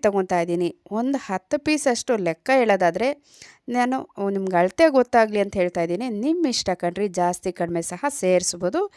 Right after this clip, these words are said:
ಜೊತೆಗೆ ನಾನು ಗೋಡಂಬಿ ದ್ರಾಕ್ಷಿ ಸೇರಿಸಿದ್ದೀನಿ, ಬಾದಾಮಿ ಸಹ ಸೇರಿಸ್ಬೋದು, ಏನೂ ತೊಂದರೆ ಇಲ್ಲ,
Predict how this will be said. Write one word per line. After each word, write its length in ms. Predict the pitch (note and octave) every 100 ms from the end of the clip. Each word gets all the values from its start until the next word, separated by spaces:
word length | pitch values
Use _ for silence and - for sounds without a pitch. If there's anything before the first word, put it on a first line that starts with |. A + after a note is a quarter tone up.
| - - _ C4
ಜೊತೆಗೆ 340 | D#4+ D#4 C4+ C4+ B3
ನಾನು 140 | G#3 G3
ಗೋಡಂಬಿ 380 | A3 D4 E4 D4+ G#3+
ದ್ರಾಕ್ಷಿ 300 | G3 - G#3
ಸೇರಿಸಿದ್ದೀನಿ, 460 | F3+ E3+ F3 F3 G3+ F3 E3+
ಬಾದಾಮಿ 500 | F#3 B3 C4+ C4 A#3 G3
ಸಹ 180 | F#3+ -
ಸೇರಿಸ್ಬೋದು, 520 | F#3+ F3 - F3 F3+ D#4 G#3+ F3
ಏನೂ 160 | F3 E3+ E3+
ತೊಂದರೆ 260 | D#3 D#3
ಇಲ್ಲ, 100 | D3+